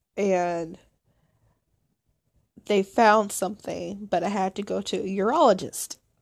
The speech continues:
And so here I am <laughs> going to a urologist. I'm like, "What thirty-something year old, twenty, I think I was, like, twenty-eight, twenty-nine, going on thirty, goes to a urologist?" You know, I was just, that's just unheard of. I mean, I'm,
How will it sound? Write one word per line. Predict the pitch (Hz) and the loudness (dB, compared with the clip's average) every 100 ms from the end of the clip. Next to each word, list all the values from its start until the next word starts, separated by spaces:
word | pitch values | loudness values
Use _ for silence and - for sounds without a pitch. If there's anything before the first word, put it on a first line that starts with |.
| _ _ _ - _ - | _ _ _ -20 _ -6
And | 190 | -6
so | 190 190 180 180 185 - _ _ _ _ | -2 2 4 2 0 -8 _ _ _ _
here | - 220 | -2 2
I | 226 | 4
am | 294 247 214 | 6 6 4
<laughs> | 240 | 4
going | 294 302 | 4 4
to | - 240 | 4 2
a | 214 | 2
urologist. | 208 208 285 226 202 208 202 | 2 6 6 6 4 0 0
I'm | 208 | -2
like, | 214 | -2
"What | 180 214 214 214 _ _ _ _ | -4 2 4 4 _ _ _ _
thirty-something | 190 202 214 208 208 202 - 185 | 4 4 2 0 0 0 -4 -4
year | 180 180 | -2 -2
old, | 175 175 175 180 _ _ _ - | -2 -2 -4 -8 _ _ _ -8
twenty, | 190 190 185 180 190 | -4 -2 -2 -6 -12
I | _ _ - | _ _ -6
think | 190 | -4
I | |
was, | 196 | -2
like, | 185 | -4
twenty-eight, | - 190 175 | -4 -4 -4
twenty-nine, | - 175 170 165 170 165 - - | -6 -8 -6 -4 -4 -8 -12 -4
going | 175 165 | -2 -2
on | 185 | -4
thirty, | 175 170 175 175 - - - _ _ 220 | -6 -6 -6 -10 -14 -20 -20 _ _ 2
goes | 196 196 | 4 4
to | - 214 | 6 6
a | |
urologist?" | 190 170 175 175 165 196 - | 8 8 10 10 6 -2 -6
You | 190 | -8
know, | 180 165 | -6 -4
I | 165 | -6
was | 175 175 | -6 -6
just, | 180 170 - - _ - | -6 -8 -12 -20 _ -8
that's | 190 180 - | -2 -2 -2
just | - 190 190 180 | -6 -4 -4 -6
unheard | 185 185 180 | -6 2 4
of. | 165 156 | 4 2
I | 165 | 0
mean, | 170 165 156 | -4 -6 -8
I'm, | 135 160 160 | -8 -6 -6